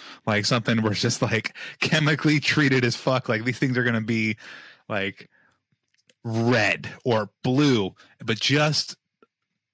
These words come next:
I still wanna see the zebra stripes, but we'll see. If I can secure a pair for retail, I will call upon the Discord to help me do that. Um, but I, I'm dying 'em. It's gonna get weird.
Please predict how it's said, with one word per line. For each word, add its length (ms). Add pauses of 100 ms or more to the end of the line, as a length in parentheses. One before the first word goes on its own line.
(400)
I 120
still 140
wanna 140
see 80
the 100
zebra 280
stripes, 360
but 260 (440)
we'll 100
see. 280 (200)
If 80
I 120
can 100
secure 340
a 40
pair 240
for 140
retail, 600 (300)
I 80
will 120
call 240
upon 240
the 80
Discord 600 (360)
to 60
help 160
me 80
do 220
that. 300 (420)
Um, 420
but 100
I, 200
I'm 120
dying 320
'em. 200
It's 120
gonna 100
get 140
weird. 320